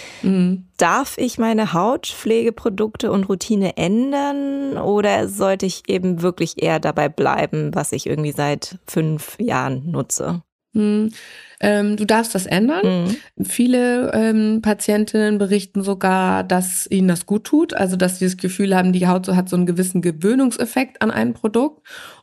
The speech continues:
Speaker 1: Und, ähm, da kann man gerne mal wechseln. Gibt's kein Nein oder so oder kann nichts passieren,
Speaker 2: Mhm.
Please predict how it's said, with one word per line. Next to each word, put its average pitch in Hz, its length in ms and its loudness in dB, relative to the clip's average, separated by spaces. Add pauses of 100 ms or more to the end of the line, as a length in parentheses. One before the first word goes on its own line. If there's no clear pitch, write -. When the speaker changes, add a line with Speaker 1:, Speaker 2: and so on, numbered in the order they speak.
Speaker 1:
Und, 196 380 2
ähm, 190 260 2
da 185 120 0
kann 190 180 0
man 170 320 0
gerne 208 280 2
mal 180 200 2
wechseln. 240 580 -2
Gibt's - 280 -4
kein 165 240 2
Nein 165 340 2
oder 214 220 0
so 208 240 2
oder 175 320 -2
kann 175 280 2
nichts 180 220 0
passieren, 190 540 2
Speaker 2:
Mhm. 185 300 2